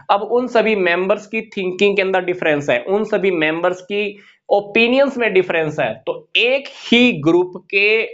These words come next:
अलग-अलग जितने भी मेंबर्स हैं, उन लोगों की ओपिनियंस में जो डिफरेंस है, जब वो कॉन्फ्लिक्ट बन जाता है,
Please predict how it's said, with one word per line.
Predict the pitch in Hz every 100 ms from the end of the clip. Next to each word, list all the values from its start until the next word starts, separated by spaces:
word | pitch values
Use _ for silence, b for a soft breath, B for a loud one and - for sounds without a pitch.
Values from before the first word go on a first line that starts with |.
| -
अलग-अलग | 165 196 220 233 - 185 190 180 160
जितने | 139 170 180 220
भी | 202 196
मेंबर्स | 147 143 147 165 165 196
हैं, | 196 -
उन | 208
लोगों | 196 170 160
की | 165 170 147
ओपिनियंस | 143 143 160 165 185 196
में | 180 160
जो | 143
डिफरेंस | 127 135 135 156 170 175
है, | 196 190
जब | 147 156
वो | 151
कॉन्फ्लिक्ट | 151 151 147 147 214 175
बन | 175
जाता | 190 190 196
है, | 202 214